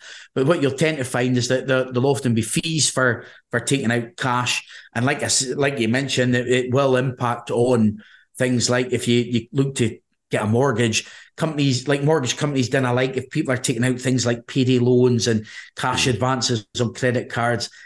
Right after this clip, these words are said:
Speaker 1: They, they tend not to like that very much when you're looking for mortgages.
Speaker 2: And the, th-, the thing that I find as well, I've, I've never actually taken money out on a credit card. I've never had a cash advance.
Speaker 1: Yeah.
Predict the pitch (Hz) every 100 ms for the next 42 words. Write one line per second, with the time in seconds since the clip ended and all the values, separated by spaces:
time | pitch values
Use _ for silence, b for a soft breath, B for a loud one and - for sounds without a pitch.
0 | B 131 - 123 139 - 123 120 98 110
1 | 110 117 120 113 120 113 120 - 117 110
2 | 107 117 113 113 110 104 107 107 95 104
3 | - - _ - 139 139 120 - 135 160
4 | 165 117 117 139 127 110 104 123 113 101
5 | - - 101 139 139 - 131 127 135 151
6 | 123 117 101 - 113 95 113 110 104 101
7 | 98 110 - 90 85 - 82 80 - 71
8 | 76 82 90 101 95 78 98 90 - 87
9 | - 82 92 92 76 104